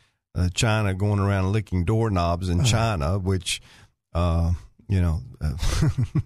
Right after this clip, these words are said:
Speaker 1: <laughs> that is kinda funny. Uh,
Speaker 2: No, you, but you're totally right. Basically, if you're not comfortable doing something, don't do it, you know, out of, you know, people are th-, ba-, basically out of fear, thinking that people are gonna say this about you.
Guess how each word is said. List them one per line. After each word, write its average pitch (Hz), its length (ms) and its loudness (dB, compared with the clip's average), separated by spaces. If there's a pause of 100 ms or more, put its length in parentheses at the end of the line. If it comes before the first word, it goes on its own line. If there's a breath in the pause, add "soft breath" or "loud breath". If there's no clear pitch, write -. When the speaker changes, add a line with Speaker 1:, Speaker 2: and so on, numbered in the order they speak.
(160)
Speaker 1:
<laughs> - 1000 -4
that 104 160 0
is 104 220 0
kinda 65 260 -2
funny. 82 600 0
Uh, 190 80 2
Speaker 2:
No, 143 280 2
you, 127 240 -2
but 123 220 -2
you're 127 40 -6
totally 143 360 0
right. 139 280 -2
Basically, 120 520 -2
if 113 100 -6
you're 120 80 0
not 131 240 0
comfortable 123 540 -2
doing 139 340 -2
something, 117 640 -4 (480 loud breath)
don't 123 320 2
do 156 240 0
it, 127 80 -2
you 117 100 -2
know, 110 160 0
out 110 160 -2
of, 110 200 -4 (300 soft breath)
you 120 140 0
know, 107 340 -2
people 123 240 0
are 110 40 0
th-, - 260 -6 (160)
ba-, 127 240 0
basically 131 280 0
out 120 100 -2
of 113 40 -2
fear, 127 260 0
thinking 120 280 -2
that 113 180 -2
people 123 220 0
are 117 120 0
gonna 110 240 0
say 117 240 -2
this 117 200 -2
about 127 460 -2
you. 90 180 -4